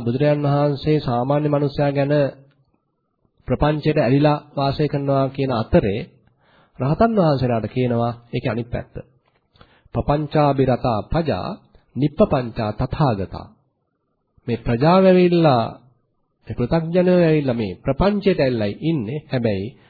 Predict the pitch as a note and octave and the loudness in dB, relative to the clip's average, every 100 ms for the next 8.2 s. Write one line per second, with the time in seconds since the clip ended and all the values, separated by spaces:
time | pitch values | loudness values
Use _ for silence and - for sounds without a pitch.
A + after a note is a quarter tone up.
0 | _ B2+ B2+ D#3+ F#3 E3 C3+ A2 G#2 B2 | _ -4 0 2 2 2 0 -2 -4 -4
1 | A#2+ A2 G2+ G#2+ A2+ B2 - E3+ D3 A2+ | -4 -6 -10 -8 -6 -4 -2 0 0 -2
2 | G2+ F#2+ - A#2+ A#2+ - - _ _ _ | -4 -6 -4 -2 -4 -8 -20 _ _ _
3 | _ _ - C3+ - F3 C3+ A2+ G#2 G2+ | _ _ -6 -6 -2 -2 -2 -6 -6 -6
4 | G2 G2 F2+ F#2 F2+ - - C#3 - C#3 | -6 -8 -8 -12 -12 -16 -8 -6 -2 -2
5 | - F#2+ F#2 - - _ _ _ _ _ | -4 -8 -12 -14 -16 _ _ _ _ _
6 | _ _ _ _ _ _ _ _ _ - | _ _ _ _ _ _ _ _ _ -18
7 | - C#3+ D#3+ F3 G#3+ D3 B2 A#2+ - F2+ | -2 2 4 4 2 0 -2 -6 -8 -12
8 | F2+ - | -12 -18